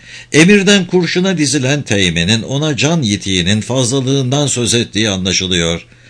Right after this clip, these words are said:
Zavallı Teğmen, Enver Paşa'nın yitiklerden, dinlenmeden, yokluktan söz edilmesini istemediğini, gerçeklerle yüz yüze gelmekten hoşlanmadığını bilseydi ağzını açmaz,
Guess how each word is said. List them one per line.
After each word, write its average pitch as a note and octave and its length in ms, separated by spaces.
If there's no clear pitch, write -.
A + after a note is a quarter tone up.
Zavallı F#2 520
Teğmen, F2 420
Enver B2 440
Paşa'nın C#3+ 380
yitiklerden, G#2+ 1080
dinlenmeden, A2 720
yokluktan C3 760
söz B2 260
edilmesini A2+ 560
istemediğini, G#2 880
gerçeklerle D#3 800
yüz C#3 380
yüze C#3+ 280
gelmekten B2+ 560
hoşlanmadığını A2 920
bilseydi A2 520
ağzını A2 680
açmaz, G#2 520